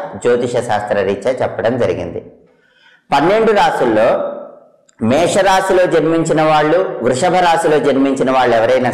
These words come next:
సరే తూర్పు ఫేసింగ్ ఇంట్లో ఉన్నట్లయితే వాళ్ళకి అదృష్టం చాలా బాగా కలిసి వస్తుంది. అదేవిధంగా మిథున రాశిలో జన్మించిన వాళ్ళు ఎవరైనా సరే ఆగ్నేయం ఫేసింగ్ ఇంట్లో ఉంటే వాళ్ళకి చక్కటి అదృష్టం పడుతుంది.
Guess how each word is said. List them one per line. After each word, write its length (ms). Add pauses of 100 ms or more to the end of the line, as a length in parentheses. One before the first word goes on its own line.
సరే 180 (560)
తూర్పు 400 (100)
ఫేసింగ్ 520
ఇంట్లో 240 (100)
ఉన్నట్లయితే 640
వాళ్ళకి 360
అదృష్టం 460 (120)
చాలా 200 (120)
బాగా 320
కలిసి 260
వస్తుంది. 340 (680)
అదేవిధంగా 640 (560)
మిథున 320 (100)
రాశిలో 400 (140)
జన్మించిన 480
వాళ్ళు 200
ఎవరైనా 340 (100)
సరే 180 (320)
ఆగ్నేయం 540 (100)
ఫేసింగ్ 460
ఇంట్లో 240 (120)
ఉంటే 260 (360)
వాళ్ళకి 340
చక్కటి 440
అదృష్టం 520
పడుతుంది. 400